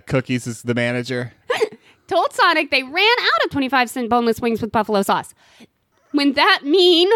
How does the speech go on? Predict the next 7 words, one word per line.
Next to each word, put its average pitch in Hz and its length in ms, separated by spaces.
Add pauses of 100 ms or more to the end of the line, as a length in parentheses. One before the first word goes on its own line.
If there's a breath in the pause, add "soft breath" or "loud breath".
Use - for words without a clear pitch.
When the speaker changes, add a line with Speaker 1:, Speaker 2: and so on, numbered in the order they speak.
Speaker 2:
black 302 420
and 214 220
red 311 420
hedgehog 269 580 (100)
ate 233 440
them 220 280
all. 170 460